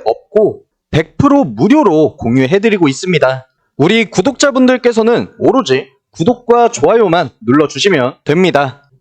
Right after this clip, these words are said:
지금 아래 번호로 문자 일 보내주시는 거 일 분도 안 걸립니다.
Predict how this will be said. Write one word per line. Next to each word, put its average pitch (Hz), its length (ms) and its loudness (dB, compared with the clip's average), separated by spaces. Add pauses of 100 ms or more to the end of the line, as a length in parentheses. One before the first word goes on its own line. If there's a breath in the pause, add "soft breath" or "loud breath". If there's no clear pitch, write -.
지금 208 600 0
아래 190 360 0
번호로 160 600 0
문자 175 460 0
일 277 320 0
보내주시는 196 560 -2
거 113 320 -2 (120)
일 269 220 2
분도 302 300 0
안 127 180 -8
걸립니다. 156 680 -4